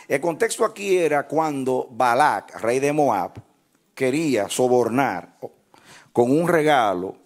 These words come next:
al profeta sincretista <laughs> Balaam,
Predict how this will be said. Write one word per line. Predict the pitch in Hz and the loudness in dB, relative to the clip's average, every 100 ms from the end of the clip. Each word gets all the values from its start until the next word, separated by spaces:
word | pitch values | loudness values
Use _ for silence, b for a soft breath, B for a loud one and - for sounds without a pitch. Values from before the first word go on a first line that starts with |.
| _ _ _ _ _ _ _ _ _ _ _ - | _ _ _ _ _ _ _ _ _ _ _ -2
al | 110 113 | -2 2
profeta | 123 120 143 165 - 147 | 0 0 0 0 0 0
sincretista | - 135 127 120 - 139 - - - 87 90 - B B B B B B | 0 -2 0 -2 0 -4 -4 -6 -2 -2 -4 -18 B B B B B B
<laughs> | B B B B 101 95 85 - - - B B B B B B - | B B B B -10 -10 -14 -14 -20 -20 B B B B B B -2
Balaam, | 127 127 123 117 101 92 92 | 0 2 2 0 -2 -4 -8